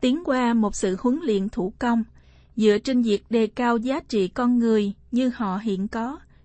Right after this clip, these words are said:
và bao trùm toàn thể các chiều kích của con người, đặc biệt nhấn mạnh chiều kích nhân bản và Kitô, với bốn trụ cột là đời sống tâm linh, đời sống cộng đoàn, đời sống học hỏi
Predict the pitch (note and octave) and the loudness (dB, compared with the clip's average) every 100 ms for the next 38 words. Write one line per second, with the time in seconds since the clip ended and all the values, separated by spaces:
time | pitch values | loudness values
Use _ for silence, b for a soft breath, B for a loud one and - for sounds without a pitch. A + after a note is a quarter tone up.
0 | - A#3 A#3 A3 B3 B3+ B3 G#3 - G#3+ | -4 0 2 0 -2 -2 0 -2 -2 -2
1 | G#3 A3 F#3 G3 A3+ F4 - G#3+ - E4+ | -2 -4 -4 -4 -6 -10 -6 -6 -4 -8
2 | - - G3 G#3+ C4 A#3 A3+ G#3+ G3+ F#3+ | -8 -4 -4 -2 -2 -2 0 0 0 -4
3 | b b b G#3+ - G#3 G3+ - C4+ F4 | b b b -6 0 0 0 -2 -4 -2
4 | D4+ F#3 G3 - G#3+ - D#4+ - C4 A#3+ | -4 -4 -4 -6 -6 -6 -10 -2 0 2
5 | A#3+ F#3+ F3+ C4 C4 G#3+ F#3+ A#3 A3+ A#3 | 0 -2 -4 -4 -4 -4 -4 -6 -4 -4
6 | A#3 A3+ b b b b b A#3+ B3 C#4+ | -2 -4 b b b b b 0 2 2
7 | B3+ B3+ E4+ - G#3 F#3 G3+ F#3 A3 G#3 | 0 -2 -4 -2 -2 -2 -4 -4 -2 -2
8 | G3+ G3+ b b b b - A3 G#3 B3 | -2 -6 b b b b -4 -2 -2 -2
9 | A#3 E4+ C4+ B3+ A#3 A#3+ A#3 - - - | -4 -4 -2 0 2 2 0 -4 -20 -4
10 | A3+ A3 - C4+ E4+ G3+ G3+ G#3+ G#3+ G3+ | -2 0 -2 -8 -6 -4 -2 -2 -2 -2
11 | - _ - A3+ G#3+ - B3 - C4 - | -6 _ -6 -2 0 -2 -6 -4 -8 -6
12 | G#3+ F#3+ G3+ | -4 -4 -4